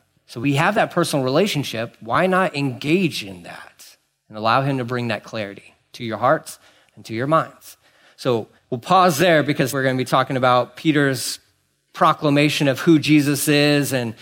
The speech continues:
Jesus is gonna start predicting his death. And it, it really, Mark chapter eight, right there at the feeding of the four thousand, ended his ministry in the Galilee region. It all came to a close, the ministry there. Now he's gonna start transitioning to Jerusalem.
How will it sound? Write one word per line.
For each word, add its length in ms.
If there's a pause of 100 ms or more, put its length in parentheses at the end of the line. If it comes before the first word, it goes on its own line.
(260)
Jesus 260
is 40
gonna 180
start 300
predicting 500
his 240
death. 460
And 100
it, 160
it 100 (120)
really, 360 (180)
Mark 280
chapter 360
eight, 280 (140)
right 240
there 360
at 220
the 440
feeding 240
of 40
the 80
four 220
thousand, 480
ended 320
his 420 (220)
ministry 540
in 60
the 100
Galilee 560
region. 480 (480)
It 100
all 180
came 200
to 60
a 60
close, 380
the 160
ministry 400
there. 220
Now 160
he's 120
gonna 120
start 200
transitioning 760
to 120
Jerusalem. 800